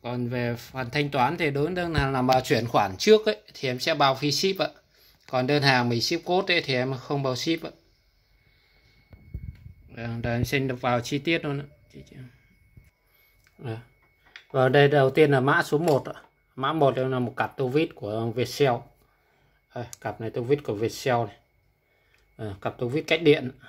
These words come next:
Đây, cái dấu đỏ là màu cộng, dấu cộng, cái dấu, cái màu xanh là dấu trừ. Dạ. À, như cái loại này thì cái cán là nó cán cao su rất là mềm luôn ạ. Vâng, đây, cán cao su mềm. Dạ. Cái hiệu của nó là hiệu Gen,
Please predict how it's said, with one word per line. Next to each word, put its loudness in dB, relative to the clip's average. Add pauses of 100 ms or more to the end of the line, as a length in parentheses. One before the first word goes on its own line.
Đây, -16 (180)
cái -8
dấu -2
đỏ 0
là -2
màu -4
cộng, -4 (140)
dấu -4
cộng, -4 (240)
cái -4
dấu, -2 (480)
cái -4
màu -2
xanh 2
là 0
dấu -2
trừ. 2 (220)
Dạ. -12 (1080)
À, -2
như 6
cái 2
loại 4
này 6
thì -2
cái 4
cán 4
là 0
nó 0
cán 4
cao 2
su 4
rất 0
là -2
mềm -2
luôn -4
ạ. -10 (320)
Vâng, -16 (400)
đây, -16 (540)
cán -14
cao -6
su -6
mềm. 0 (480)
Dạ. -12 (560)
Cái -4
hiệu 0
của -4
nó 0
là 2
hiệu -2
Gen, 0